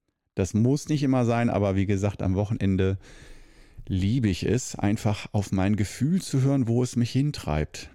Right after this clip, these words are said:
Das ist für mich optimales Leben.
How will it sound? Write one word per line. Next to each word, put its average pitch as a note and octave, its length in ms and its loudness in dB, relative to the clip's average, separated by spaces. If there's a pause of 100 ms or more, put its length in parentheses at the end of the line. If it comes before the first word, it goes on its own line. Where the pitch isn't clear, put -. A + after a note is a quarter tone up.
Das F2+ 160 -4
ist - 240 -4
für G#2+ 160 -2
mich C3 300 -2
optimales A2+ 840 -2
Leben. F#2 480 0